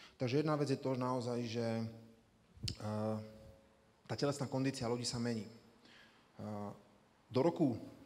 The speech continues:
tisíc deväťsto osemdesiat deväť, e, pracovali výskumné týmy v oblasti telesnej kultúry, urobili úžasné publikácie, normálne normy pre kanoistov, veslárov, proste všetky druhy športov.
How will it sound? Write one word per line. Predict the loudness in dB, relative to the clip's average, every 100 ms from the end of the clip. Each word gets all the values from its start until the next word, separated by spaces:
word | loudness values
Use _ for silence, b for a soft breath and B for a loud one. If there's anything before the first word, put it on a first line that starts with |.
| -20 -20 -4
tisíc | 0 4
deväťsto | 2 4
osemdesiat | 2 2 -2 -4
deväť, | -4 -2 -2 -4
e, | B B B B B -6
pracovali | 0 0 0 0 0 2 0 -2 -4
výskumné | 0 0 2 4 4
týmy | 4 4
v | 6
oblasti | 4 2 0
telesnej | 2 2 0
kultúry, | 0 0 2 0 0 0
urobili | 2 4 4 0 -6 -10 4
úžasné | 6 6 4
publikácie, | 2 4 2 2 0 0
normálne | 2 4 6 8
normy | 10 12 10
pre | 6 2 4
kanoistov, | 6 6 6 6 6
veslárov, | 6 4 4 6 6 6
proste | 2 2 2 0
všetky | 2 2 2 2
druhy | 4
športov. | 4 2 -2 -2 -4